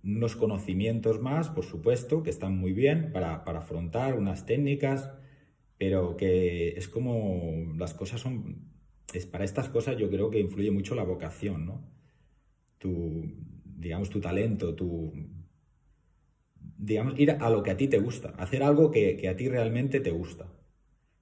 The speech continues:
y que te sientes bien haciéndolo. Es como un cirujano operando, cuando decimos, "Un cirujano coger, abrir a una persona que está viva".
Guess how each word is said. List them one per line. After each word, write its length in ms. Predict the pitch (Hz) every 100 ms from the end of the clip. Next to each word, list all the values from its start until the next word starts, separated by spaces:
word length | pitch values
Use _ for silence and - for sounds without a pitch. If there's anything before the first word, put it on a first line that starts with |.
| _ _
y 100 | 104
que 100 | 101
te 120 | 104 98
sientes 400 | 104 101 107 95
bien 160 | 95
haciéndolo. 560 | 90 - 87 78 - - - _ _ _ -
Es 80 | -
como 180 | 104
un 240 | 101 95 92
cirujano 440 | 98 90 117 113
operando, 440 | 90 92 113 98 82
cuando 200 | 90 85
decimos, 360 | 82 85 82
"Un 420 | - - - _ -
cirujano 440 | 95 95 110 98
coger, 280 | 113 110 110
abrir 260 | 95 101 101
a 40 |
una 180 | 101 95
persona 400 | 87 - 110 110
que 60 |
está 200 | - 95
viva". 400 | 85 120 123 -